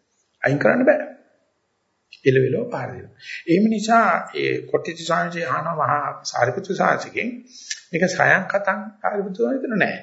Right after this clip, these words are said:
මේ වගේ දුක් දෙන දෙයක් විශේෂයෙන් භාවනා කරන කෙනෙක් මම කෙරුවා මගේ කියා ගනීද? නෑ. පරං කතන්ද?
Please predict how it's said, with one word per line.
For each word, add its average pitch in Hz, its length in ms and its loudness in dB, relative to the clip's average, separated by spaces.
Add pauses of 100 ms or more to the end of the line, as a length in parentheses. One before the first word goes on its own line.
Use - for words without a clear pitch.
(280)
මේ 117 280 -2
වගේ 151 320 2
දුක් 147 280 0
දෙන 160 240 2
දෙයක් 156 340 2 (120)
විශේෂයෙන් 139 500 -6
භාවනා 135 460 2
කරන 180 260 0
කෙනෙක් 180 300 2 (300)
මම 120 300 0
කෙරුවා 135 500 4
මගේ 143 380 2
කියා 151 300 4
ගනීද? 240 360 0 (260)
නෑ. 214 240 0 (340)
පරං 214 320 4
කතන්ද? 233 400 2